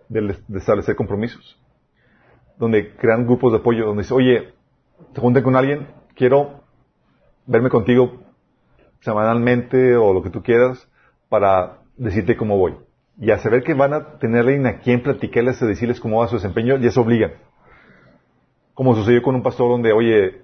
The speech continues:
eh, llega un, un hermano que está diciendo, "Oye, es que estoy cayendo con, con, con pensamientos inmorales, hermano, y con pornografía y demás." Y se, le dice el pastor, "Ok, te voy a encargar que tengas un registro, que pongas un registro de todo lo que vas a hacer,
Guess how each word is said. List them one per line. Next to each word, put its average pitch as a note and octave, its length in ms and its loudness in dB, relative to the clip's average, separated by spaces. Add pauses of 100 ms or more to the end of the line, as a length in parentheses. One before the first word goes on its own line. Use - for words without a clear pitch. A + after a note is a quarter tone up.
eh, F#2+ 720 2 (240)
llega A2 180 2
un, A#2 160 2
un A#2 320 0
hermano A2 240 0
que G2+ 60 -10
está A2 140 -2
diciendo, G#2+ 300 0
"Oye, A#2+ 220 4
es A2+ 100 -4
que C3 60 -4
estoy - 180 -12
cayendo B2 340 -2
con, G2 260 -4 (540)
con, F#2+ 440 -6 (460)
con G2+ 140 -8
pensamientos G#2+ 520 -2
inmorales, G2 520 -4
hermano, G2 280 -10
y F#2+ 120 -8
con E2+ 400 -10
pornografía F2+ 460 -6
y G2 40 2
demás." F#2+ 320 -8 (720)
Y G2+ 100 -8
se, F#2+ 720 2
le G2+ 80 -6
dice G2 180 -2
el F#2 60 -6
pastor, F#2+ 420 -4
"Ok, - 140 -10
te C3+ 300 -2
voy A#2 140 2
a - 20 -2
encargar B2 260 0
que B2+ 400 -2
tengas A#2 260 -2
un B2 140 -2
registro, C#3 880 -4 (140)
que - 80 -18
pongas B2 280 -6
un D3 60 -4
registro C3 280 -2
de C#3 120 -8
todo C3+ 220 4
lo D3+ 80 -6
que C3 80 -8
vas A#2 140 -2
a - 20 -10
hacer, C3+ 240 -4